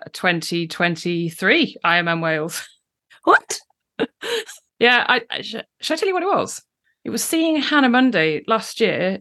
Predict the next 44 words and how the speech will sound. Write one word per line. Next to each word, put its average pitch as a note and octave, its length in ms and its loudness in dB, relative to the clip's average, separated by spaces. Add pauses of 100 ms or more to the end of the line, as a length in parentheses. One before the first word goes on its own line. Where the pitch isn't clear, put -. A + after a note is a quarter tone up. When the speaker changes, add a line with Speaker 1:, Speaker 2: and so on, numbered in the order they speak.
Speaker 1:
Um, F3 520 2
did C4 140 -2
Hannah C4+ 220 0
come C4 180 2
third, C4+ 460 0
I C#4 80 -2
think? - 480 -8 (240)
Speaker 2:
I G3 40 -8
think, A3+ 300 0
yeah. G#3+ 260 -2
Speaker 1:
And G#3 120 -10
she - 320 0
just - 440 -2
looked E3 200 0
like, G#2 320 -4 (240)
most F#4+ 300 4
of - 40 -12
the A3+ 80 0
day, B3 260 2
I D3 60 0
was C#3+ 140 -12
like, C3+ 120 -12
"I'm C3+ 140 -10
so - 380 -4
glad A#2+ 180 -2
I'm C#3 120 -4
not C3+ 120 -6
doing D3 220 -6
this. D3 160 -8
I A3+ 240 4
am D#3 240 0
so G#3 360 2
glad G3+ 220 2
I'm G#3 80 2
not G3 160 -4
doing G#3 220 0
this. G#3 260 -4
I G3 120 2
would F3+ 220 -6
not G3+ 220 -4
wanna G#3+ 160 -2
be G#3 120 -2
coming G#3+ 280 -2
up, G#3 200 -2